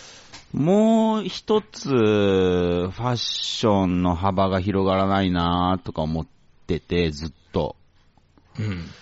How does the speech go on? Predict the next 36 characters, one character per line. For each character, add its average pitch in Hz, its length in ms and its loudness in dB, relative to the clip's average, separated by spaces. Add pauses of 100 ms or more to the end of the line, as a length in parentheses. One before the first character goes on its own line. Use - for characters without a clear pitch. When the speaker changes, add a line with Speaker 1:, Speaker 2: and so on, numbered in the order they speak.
(720)
Speaker 1:
僕、 123 240 -4
う 135 60 -4 (960)
ー 98 440 -2
ん、 90 40 -8
そ 98 160 -2
う 85 60 -2
で 76 60 -6
す 87 120 -10
ね。 110 440 2 (140)
バ 147 240 2
ン 202 140 4
テ 185 220 6
ー - 20 2
ジ 170 100 2
を 170 100 4
巻 165 260 0
き - 40 -16
た 156 80 2
い 104 80 4
ん 76 200 -2
で - 100 -12
す - 100 -20
よ - 140 -12
ね。 71 260 -10
Speaker 2:
<laughs> - 1300 2 (1800)
あ - 280 -12 (680)
ー。 - 80 -8
Speaker 1:
ど 87 80 -4 (220)
う - 20 -12
し - 140 -12
て 101 120 0
も。 80 320 -2 (800)
Speaker 2:
ダ 135 240 -10
サ - 240 -8
い - 80 -8
な。 - 420 -8